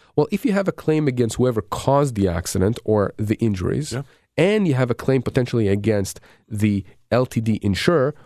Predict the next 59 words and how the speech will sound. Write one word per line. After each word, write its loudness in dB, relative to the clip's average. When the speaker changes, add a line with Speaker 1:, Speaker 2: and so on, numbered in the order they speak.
Speaker 1:
what 2
do -2
you 2
do? 0
Who 0
do -6
you 2
go 0
after? 0
Do -6
you -2
go 4
after 2
them 0
at -2
the -2
same 0
time, 2
Speaker 2:
Right. 0
Speaker 1:
separately? 0
That's 0
all 2
strategic, -2
and 4
that 2
all 2
depends 0
on 2
the 0
facts 0
of -8
the -4
case. -2
My 2
view 2
is 0
that 0
if -2
you 0
have -2
multiple 0
causes 0
of 0
action, 2
meaning 2
you 2
can 0
go 2
after -2
the 0
company 0
that -2
caused 2
the 2
injury 2
in 2
the 0
first -2
place, 0